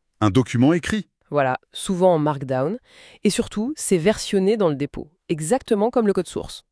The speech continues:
Speaker 1: Martin Fowler a d'ailleurs super bien théorisé ça.
Speaker 2: Ah oui, avec ses trois niveaux d'intensité.
Speaker 1: C'est ça. Le premier, c'est le spec first. La réflexion précède complètement l'implémentation.
Speaker 2: Logique. Ensuite, t'as le spec en corde. Là, la doc agit comme une encre tout au long de la vie du produit.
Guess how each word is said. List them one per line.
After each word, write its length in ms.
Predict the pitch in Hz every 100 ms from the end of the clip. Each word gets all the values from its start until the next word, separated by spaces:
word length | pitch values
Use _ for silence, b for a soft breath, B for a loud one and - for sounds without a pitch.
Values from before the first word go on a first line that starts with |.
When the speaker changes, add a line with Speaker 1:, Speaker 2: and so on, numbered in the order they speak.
| _
Speaker 1:
Martin 300 | 92 92 -
Fowler 300 | 101 117 139 135
a 80 | 80
d'ailleurs 320 | 87 104 95
super 420 | - - 143 117
bien 160 | 95 92
théorisé 400 | 87 73 69 67
ça. 200 | - - _
Speaker 2:
Ah 200 | - 147
oui, 140 | 156 214
avec 160 | 190
ses 140 | 156 143
trois 220 | - 202
niveaux 260 | 208 180 175
d'intensité. 600 | 175 208 - 233 175 202 _
Speaker 1:
C'est 180 | - 135
ça. 220 | 180 202 b b b
Le 80 | 78
premier, 360 | - 110 151
c'est 140 | 185 135
le 100 | 104
spec 300 | - 190 -
first. 440 | 143 123 - - _ _
La 160 | - 76
réflexion 600 | 78 117 120 113 - 214
précède 420 | - 120 131 147
complètement 460 | - 160 151 139 180
l'implémentation. 720 | 147 107 117 113 113 - - -
Speaker 2:
Logique. 580 | 135 190 220 254 - - -
Ensuite, 400 | 269 - 254 208 -
t'as 100 | 202
le 240 | 202 202
spec 480 | 208 - - - - -
en 160 | 214
corde. 480 | 214 202 165 135 117 -
Là, 280 | 180 220 240
la 140 | 214
doc 260 | 190 220 226
agit 240 | 185 180
comme 200 | - 175
une 160 | 170 185
encre 320 | 220 240 -
tout 220 | - 240
au 20 |
long 120 | 214 202
de 60 |
la 100 | 185
vie 120 | 185
du 120 | 170 160
produit. 420 | - 143 160